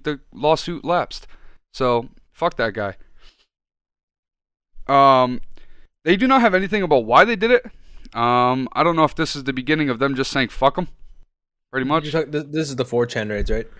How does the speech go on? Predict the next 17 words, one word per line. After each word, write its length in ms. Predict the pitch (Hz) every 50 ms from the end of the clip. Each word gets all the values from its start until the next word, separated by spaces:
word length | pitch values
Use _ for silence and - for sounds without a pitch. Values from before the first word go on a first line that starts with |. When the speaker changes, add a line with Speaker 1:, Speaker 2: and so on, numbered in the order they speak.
| - - - - _ _ _
Speaker 1:
Yeah, 180 | - 147 139 135
this 200 | 147 160 - -
is 60 | 151
the 100 | 139 131
Hal 160 | 123 123 127
Turner 280 | 120 - 127 120 117 110
four 180 | - 117 117 113
chan 220 | - 113 107 107
raid. 180 | 107 110 110 - - - - _ - - - - - _ _ _ _ -
Speaker 2:
Okay, 320 | 160 143 123 120 117 120 120
so 600 | - - - 131 131 131 135 135 131 127 127 123 _ _ _ _ _ _ _ _ _ _ _ _ -
let's 240 | 139 - _ -
see 220 | - - - - - -
here. 140 | - - 87
Usage 400 | 85 - 156 - - - _ -
of 120 | - - -
term. 540 | - 139 135 135 131 131 131 131 127 123